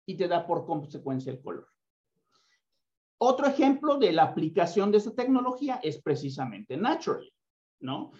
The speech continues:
O sea, que así como estamos utilizando las, las, las moléculas, si tú quieres, inertes de los minerales, también lo puedes utilizar con las moléculas vivas, si tú quieres llamarle así,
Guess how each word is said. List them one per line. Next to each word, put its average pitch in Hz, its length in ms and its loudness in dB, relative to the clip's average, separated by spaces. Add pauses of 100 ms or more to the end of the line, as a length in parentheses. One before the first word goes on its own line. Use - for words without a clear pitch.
(160)
O 185 80 -4
sea, 180 300 4 (140)
que 180 100 6
así 160 320 2
como 233 180 2
estamos 233 360 2
utilizando 196 680 2
las, 147 380 4
las, 147 420 -4
las 151 220 -6
moléculas, 170 1120 2 (360)
si 202 160 -10
tú 185 140 -8
quieres, 202 360 2
inertes 185 800 -2
de 139 80 -4
los 131 180 -6
minerales, 139 720 -4 (320)
también 190 360 0
lo 208 140 4
puedes 196 240 4
utilizar 160 500 -8
con 147 120 -4
las 147 160 0
moléculas 151 760 0 (100)
vivas, 185 920 0 (200)
si 147 180 -14
tú 156 180 -12
quieres 156 320 -4
llamarle 143 400 -2
así, 175 480 -6